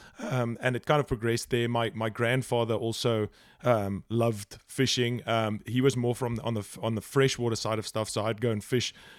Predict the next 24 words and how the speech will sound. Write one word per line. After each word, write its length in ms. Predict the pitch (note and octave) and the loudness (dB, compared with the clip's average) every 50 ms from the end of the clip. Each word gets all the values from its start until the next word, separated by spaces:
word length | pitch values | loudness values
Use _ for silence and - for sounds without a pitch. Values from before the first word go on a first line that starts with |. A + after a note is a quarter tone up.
| - _ | -18 _
do 120 | - A#3 D#3+ | -2 2 4
all 180 | C3+ A#2+ B2 | 4 4 4
the 100 | A2+ A#2 | 2 0
kind 180 | - - A#2+ A2+ | -2 -2 -2 -4
of 140 | G#2+ - - | -4 -2 2
carp 280 | - C3 A#2+ A2+ - | 4 4 4 4 2
fishing 540 | - - C3 A#2+ - - B2 A#2 A#2 A#2 A2 | 2 2 2 4 4 2 2 2 2 0 0
and 200 | F#2+ G2 G2 F2+ F2 | -2 -4 -4 -4 -2
barbel 340 | G2 G2+ G#2 G#2+ A#2 A#2+ | 0 2 2 2 2 0
fishing 440 | G#2+ - - A2+ - - B2 A2 G#2+ | 0 0 -2 -2 0 0 -2 -2 -2
and 100 | G2+ F#2+ | -2 -4
stuff 260 | - - B2 A2+ - - | -2 0 0 0 0 0
that, 220 | A#2 G#2+ - - - - - _ - | -2 -2 -2 -6 -18 -20 -20 _ -2
that 160 | - A#2+ - | -2 0 2
we 100 | A2+ A#2 | 2 2
also 240 | A2 A2+ - - A2+ | 2 2 2 2 0
do 120 | G#2 A#2 | 2 2
in 120 | A2+ A#2 A2 | 0 0 0
South 200 | - G#2+ G2+ G2+ | 0 0 0 0
Africa 380 | G#2 G#2+ - - A#2+ - - | 0 0 0 -2 -2 0 0
with 180 | A2+ A2 G#2 - | 0 0 0 2
him. 260 | A#2+ A#2 B2 C3+ C3 - - - - - - - - | 2 2 2 2 0 -2 -6 -16 -20 -20 -20 -14 -8
And, 300 | - A#3+ E3 C3 C3 B2 | -4 -2 0 0 2 2
uh, 180 | B2 A#2 A2+ | 2 4 2